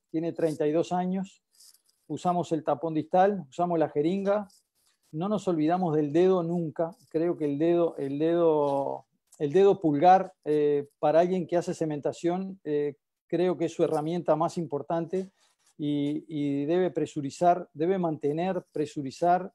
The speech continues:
eh, y a todos los que nos, nos, nos criamos dentro de la cementación, eh, nos enseñaron que, que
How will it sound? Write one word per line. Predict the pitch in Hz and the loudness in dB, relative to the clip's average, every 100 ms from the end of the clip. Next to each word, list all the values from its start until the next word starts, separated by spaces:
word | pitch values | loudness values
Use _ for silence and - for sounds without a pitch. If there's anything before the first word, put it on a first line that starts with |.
| _ | _
eh, | 147 147 147 147 147 147 - _ _ _ _ | -4 -2 -2 -6 -8 -14 -18 _ _ _ _
y | 160 | -2
a | 156 | 0
todos | 175 190 185 | 0 0 0
los | 156 | 0
que | 160 | -4
nos, | 156 - | -8 -8
nos, | 156 151 147 147 - - _ - | -10 -10 -10 -12 -14 -20 _ -14
nos | 151 - _ | -14 -14 _
criamos | 170 165 196 196 160 | -2 2 2 0 -2
dentro | 175 175 | -2 0
de | 170 | 2
la | 156 | 2
cementación, | 156 151 143 151 - 170 190 190 | -2 -8 -6 -8 -4 -4 -4 -8
eh, | 156 147 147 147 147 | -2 0 0 -2 -4
nos | 151 | -8
enseñaron | 151 - 147 170 170 160 | -10 -8 -4 -2 -2 -4
que, | 151 151 _ | -6 -6 _
que | 147 143 135 | -4 -2 -4